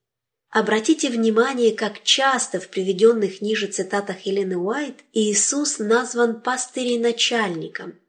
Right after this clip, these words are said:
а служители — его младшими пастырями. Он является образцом для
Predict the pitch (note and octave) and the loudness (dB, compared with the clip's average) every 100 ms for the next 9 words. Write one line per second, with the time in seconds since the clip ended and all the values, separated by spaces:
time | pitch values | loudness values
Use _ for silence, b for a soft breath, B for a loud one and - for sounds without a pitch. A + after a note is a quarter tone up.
0 | _ - G#3 - G3+ G3 C#4+ F4 - F3+ | _ -4 -2 0 0 0 2 2 0 -2
1 | D#3 - - G3+ G#3+ G3 F#3 G3 B3 C4+ | -2 -6 -6 0 2 2 0 2 0 0
2 | - A#3 A3 G#3+ - F3+ E3+ - - E3+ | -2 -2 -4 -6 -4 -4 -2 -4 -6 -6
3 | D#3+ E3 D#3 F3+ _ _ _ _ _ _ | -6 -6 -10 -14 _ _ _ _ _ _
4 | - C#4+ E4 D4+ G3 F#3 G3 A#3 B3 A#3+ | 2 6 6 4 2 0 0 0 -2 -4
5 | - - A3+ A3 G#3 F#3+ F#3 - - - | -4 -4 -4 -4 -2 -2 -2 -2 -4 -4
6 | B3+ B3+ G3 E3 | -4 -4 -6 -6